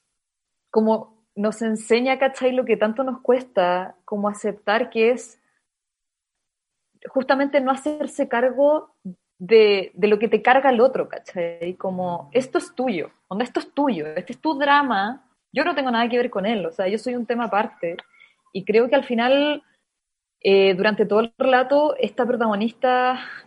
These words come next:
tiene un nivel de claridad y de lucidez que es, es demasiado grande, ¿cachai? Porque justamente es también terrible todo lo que le pasa, pero al final le permite, como hemos venido diciendo, eh,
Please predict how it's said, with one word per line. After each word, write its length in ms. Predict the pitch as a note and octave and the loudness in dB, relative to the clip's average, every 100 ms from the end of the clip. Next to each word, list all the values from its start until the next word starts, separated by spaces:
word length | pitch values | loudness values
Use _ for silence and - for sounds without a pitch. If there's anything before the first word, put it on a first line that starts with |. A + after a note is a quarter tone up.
| _ - | _ -2
tiene 240 | A3+ B3 | 0 2
un 160 | C4 B3+ | 0 0
nivel 320 | A#3 A3+ A#3 | 2 2 4
de 120 | B3+ | 2
claridad 640 | B3+ B3+ A#3 G3+ G3 A3 A#3 | 2 0 0 0 2 2 0
y 100 | - | -4
de 120 | G#3+ A3+ | -2 0
lucidez 880 | A3+ - - F3+ F#3+ A#3 - - _ _ _ _ | -2 -6 -8 -2 0 0 -4 -18 _ _ _ _
que 120 | G#3 | -4
es, 260 | G#3+ - - _ _ _ _ | -4 -6 -20 _ _ _ _
es 140 | - A3 | -4 -2
demasiado 400 | B3 G#3+ C4 B3+ | -2 2 4 4
grande, 340 | A#3 C#4 F#3 | 4 0 -2
¿cachai? 260 | - - G#3 | -4 -4 -4
Porque 220 | G#3 G#3+ | -4 -6
justamente 800 | A#3+ - B3+ C4 B3+ C#4 C#4 C4+ _ _ _ _ | -4 -4 -2 -4 2 4 4 2 _ _ _ _
es 120 | - A#3 | -6 -2
también 300 | C4 C#4 C#4 | 0 2 2
terrible 400 | B3 C4 C#4+ C#4 | 2 2 2 6
todo 180 | C4+ | 6
lo 100 | C#4+ | 6
que 100 | C#4+ | 4
le 120 | C4 G#3 | 2 2
pasa, 360 | A#3 B3 A#3+ | 0 -2 -4
pero 140 | G3+ G#3 | -4 -4
al 60 | |
final 260 | G3+ A3 B3 | -2 0 4
le 100 | C#4 | 4
permite, 760 | C4 G#3+ G3 B3 C#4 C4+ C#4+ D4+ _ - | 4 2 -2 -4 0 0 0 -6 _ -8
como 400 | G#3+ G#3 G#3 - | -4 -2 -2 -4
hemos 200 | A3 A#3 | -4 -2
venido 220 | A#3+ A#3 | -2 -2
diciendo, 840 | A#3+ A#3 - A#3 A#3 A3 B3+ B3+ C4 | -4 -4 -6 -6 -6 -4 2 2 2
eh, 480 | G3+ G3 F#3 F3+ | 0 0 0 -2